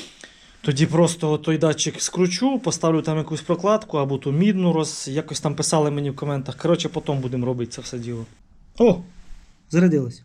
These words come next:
Фул. Але я тоді роблю що? Я тоді роблю отак. Це режим якоїсь підзарядки. І вона ще вроді як заряджається. Але це чотирнадцять вольт, це вже, мабуть, вона вже, да, ос-, ос-, ос-,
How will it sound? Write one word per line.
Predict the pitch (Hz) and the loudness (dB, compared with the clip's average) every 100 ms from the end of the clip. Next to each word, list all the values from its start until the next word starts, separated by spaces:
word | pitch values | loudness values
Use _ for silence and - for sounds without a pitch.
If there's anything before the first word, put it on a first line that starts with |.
| _ | _
Фул. | - 156 - - _ - - - - - - _ _ | -4 -2 -2 -10 _ -20 -20 -20 -18 -20 -20 _ _
Але | 139 147 151 | 0 2 2
я | 151 180 | 2 2
тоді | 175 143 147 | 0 -2 -2
роблю | 147 143 139 | -2 -2 -6
що? | - 131 | -6 -6
Я | 127 | -6
тоді | 127 131 127 | -6 -6 -4
роблю | 127 123 127 | -4 -4 -4
отак. | 120 - 127 123 135 - _ _ - - - - _ _ | -6 -8 -8 -6 -8 -14 _ _ -20 -20 -20 -20 _ _
Це | - 139 | -2 0
режим | 131 127 143 127 | 0 0 -2 -2
якоїсь | 127 135 127 | -2 -2 -2
підзарядки. | 143 123 135 147 185 - 143 - - _ _ _ _ _ _ _ _ _ _ _ _ - | -6 -2 0 0 -2 -6 -12 -12 -18 _ _ _ _ _ _ _ _ _ _ _ _ -8
І | 127 | -2
вона | 127 139 151 | 0 0 -2
ще | - 151 | -2 0
вроді | 123 117 120 | 0 -2 -4
як | 117 | -8
заряджається. | 127 127 120 123 120 120 - - _ _ _ _ _ _ _ _ _ _ - | -8 -6 -4 -2 -4 -6 -12 -18 _ _ _ _ _ _ _ _ _ _ -6
Але | 175 208 214 | 0 2 2
це | 220 202 | 2 0
чотирнадцять | - 202 185 180 | 0 2 2 0
вольт, | 180 196 175 | 0 0 0
це | 175 | -2
вже, | 156 | -2
мабуть, | 156 147 139 131 | -2 -2 -4 -4
вона | 139 135 131 | -4 -2 -2
вже, | 120 131 123 127 _ _ _ - | -4 -6 -6 -10 _ _ _ -8
да, | 131 120 117 - _ | -4 -4 -6 -12 _
ос-, | 143 139 - | -10 -10 -10
ос-, | - 139 - | -10 -10 -10
ос-, | 156 139 | -12 -12